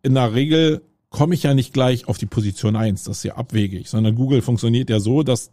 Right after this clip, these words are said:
die erstmal, ja, erstmal damit grundsätzlich eine Seite, äh, einnorden, in, zumindest in Bereichen, wo, ja, wo das Keyword schon einen umkämpften Markt hat, dass die, äh, erstmal gucken, wo steht denn die grundsätzlich in dem Zusammenspiel, und über die Zeit mit entsprechenden Nutzerdaten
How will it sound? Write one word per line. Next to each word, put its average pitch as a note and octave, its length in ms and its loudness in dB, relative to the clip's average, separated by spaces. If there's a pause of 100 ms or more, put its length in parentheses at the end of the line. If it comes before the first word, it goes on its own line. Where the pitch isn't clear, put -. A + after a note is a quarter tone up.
(140)
die A#2+ 120 -14
erstmal, G#2+ 480 -4 (1120)
ja, F#3+ 100 -2
erstmal D3+ 280 2
damit A2 280 2
grundsätzlich D3 680 0
eine C#3 100 2
Seite, A#2+ 580 2 (120)
äh, A#2 260 0
einnorden, C3+ 720 4
in, A2+ 160 0
zumindest A2+ 560 0
in G#2 140 -2
Bereichen, G2+ 580 0
wo, G2 440 0 (280)
ja, F#2+ 180 -8
wo F2+ 160 -10
das G2 180 -10
Keyword A2 440 -2
schon A#2 300 0
einen G#2 120 0
umkämpften G#2 520 -4
Markt A#2 340 0
hat, D#3 220 0 (440)
dass A2+ 200 -4
die, A#2+ 300 0 (100)
äh, G#2+ 280 -2
erstmal A#2+ 300 0
gucken, A#2+ 400 0
wo A2 140 0
steht B2 340 -4
denn A2 240 2
die G2+ 140 -4
grundsätzlich C3+ 760 0
in B2 120 0
dem A2 120 2
Zusammenspiel, C#3+ 760 0
und B2 140 0
über G#2 200 -2
die G2 120 -2
Zeit D#3+ 600 0
mit A2 260 -2
entsprechenden G#2+ 540 0
Nutzerdaten B2+ 760 0